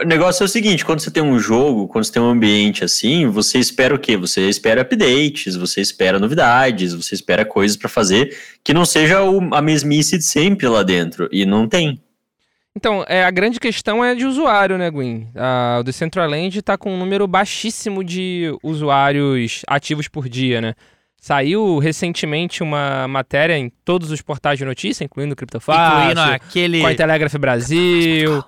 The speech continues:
Speaker 3: Aquele
Speaker 2: inclui-,
Speaker 3: excelente portal de
Speaker 2: incluindo,
Speaker 3: notícias.
Speaker 2: exatamente, incluindo esses dois que por um acaso estão organizando o Beat in Rio, dia vinte e seis de novembro.
Speaker 3: Quando?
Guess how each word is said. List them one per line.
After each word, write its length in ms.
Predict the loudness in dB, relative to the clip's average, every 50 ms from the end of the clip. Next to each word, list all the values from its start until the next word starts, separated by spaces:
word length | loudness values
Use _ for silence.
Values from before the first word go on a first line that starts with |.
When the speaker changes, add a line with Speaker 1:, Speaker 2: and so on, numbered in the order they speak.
| _ _ _
Speaker 3:
Aquele 200 | -10 -6 -4 0
Speaker 2:
inclui-, 140 | 0 2
Speaker 3:
excelente 480 | 2 4 4 4 4 4 2 0 -2 -2
portal 200 | -2 0 0 2
de 220 | 2 2 2 2 0
Speaker 2:
incluindo, 20 |
Speaker 3:
notícias. 420 | -2 -2 -2 -2 -2 0 -2 -2 -2
Speaker 2:
exatamente, 600 | 0 -2 -2 -2 -2 -2 0 0 0 0 -2 -4
incluindo 280 | -4 -4 -4 -2 -2 -4
esses 240 | -4 -4 -6 -6 -4
dois 380 | -2 0 0 0 0 -2 -6
que 160 | -6 -4 -4 -4
por 160 | -2 -2 0 0
um 40 |
acaso 300 | 0 0 2 2 0 0
estão 180 | 0 -2 -2 -2
organizando 420 | -2 0 -2 -2 -2 -2 -2 -2
o 20 | -2
Beat 220 | -4 -4 -4 -4
in 40 | -4
Rio, 240 | -4 -2 -2 -2 -2
dia 120 | -2 -2 -2
vinte 160 | -2 -4 -2
e 20 |
seis 160 | -2 -2 0
de 60 | 0 0
novembro. 500 | -2 -2 -2 0 0 0 0 -2 -4 -6 _
Speaker 3:
Quando? 340 | -2 -2 0 0 0 -2 -4